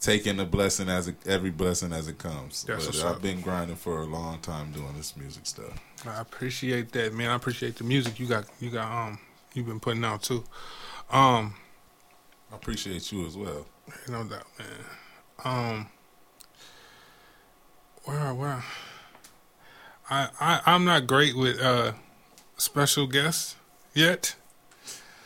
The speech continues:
Speaker 1: It's a,
Speaker 2: And
Speaker 1: it's a work in progress,
Speaker 2: Right.
Speaker 1: man.
Speaker 2: Um, first, well, current events. We'll, we'll go, we'll go over current events.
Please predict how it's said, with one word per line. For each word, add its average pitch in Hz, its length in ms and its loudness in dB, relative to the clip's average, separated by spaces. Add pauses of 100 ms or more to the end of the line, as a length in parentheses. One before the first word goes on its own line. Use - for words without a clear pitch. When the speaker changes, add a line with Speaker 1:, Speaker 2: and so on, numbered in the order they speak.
(520)
Speaker 1:
It's 135 200 6
a, 123 80 6
Speaker 2:
And - 80 0
Speaker 1:
it's 147 140 0
a 147 80 2
work 147 200 8
in 135 120 0
progress, 143 420 4
Speaker 2:
Right. 147 280 12
Speaker 1:
man. 107 200 -2 (960)
Speaker 2:
Um, 113 80 -12 (420)
first, 214 520 8
well, 127 320 8 (420)
current 156 360 8
events. 117 540 0
We'll, 165 200 6
we'll 170 160 8
go, 120 320 8
we'll 156 240 6
go 139 160 8
over 117 160 4
current 107 340 0
events. 107 540 -4